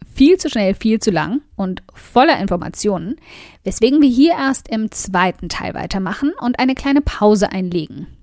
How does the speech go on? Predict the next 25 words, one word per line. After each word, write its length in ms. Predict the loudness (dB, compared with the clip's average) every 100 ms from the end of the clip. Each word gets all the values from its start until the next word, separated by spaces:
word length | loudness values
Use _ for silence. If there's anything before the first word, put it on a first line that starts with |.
| -10
damit 240 | -6 -4
du 60 | -2
all 140 | -4
das 180 | -6 -6
sacken 220 | -4 -2
lassen 240 | 0 0 0
kannst, 500 | 0 -2 -2 -8 -16 _ _
nachlesen 840 | -6 -4 -4 -2 0 0 2 0 -2 _ _ _ _
und 240 | 2 4
in 100 | 4
deinem 220 | 2 0 -2
Kopf 260 | -6 -4
weiterarbeiten 600 | -4 -4 -6 -6 -8 -10
lassen 260 | -14 -14 -14
kannst. 440 | -16 -16 -16 -16 -20 _ _ _ _ _ _ -6
Wir 200 | -2 0
hören 200 | 0 0
uns 220 | -2 -2
also 300 | -2 0 2
im 120 | 4
nächsten 420 | 4 4 0 -6
Audioblog 500 | -6 -4 -2 -2 -2
mit 140 | -4 -2
Teil 220 | -2 -2
zwei. 340 | -4 -8 -10